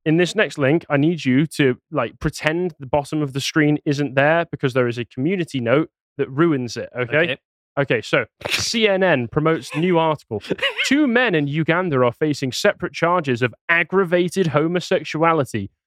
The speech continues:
Speaker 1: an offense punishable by death and under the country's controversial new anti-gay laws. Okay, I'm gonna
Speaker 2: That does sound real bad.
Speaker 1: You can look. I know. That would be terrible. Like, what does aggravated homosexuality mean? This just sounds like made-up nonsense.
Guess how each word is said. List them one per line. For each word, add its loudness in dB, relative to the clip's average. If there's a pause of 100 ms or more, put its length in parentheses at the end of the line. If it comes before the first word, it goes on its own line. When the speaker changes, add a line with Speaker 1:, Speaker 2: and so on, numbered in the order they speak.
(100)
Speaker 1:
an 2
offense 0
punishable -2
by 2
death -2
and -2
under 0
the -4
country's -4
controversial -2
new -2
anti-gay 0
laws. -6
Okay, -2
I'm -6
gonna 0
Speaker 2:
That -8
does 0
sound 2
real 0
bad. 2 (220)
Speaker 1:
You -6
can 2
look. 2 (220)
I 4
know. 2 (220)
That 0
would 0
be -2
terrible. 0
Like, 0
what 0
does -8
aggravated 0
homosexuality 0
mean? 2
This -4
just -8
sounds -4
like -4
made-up -2
nonsense. -2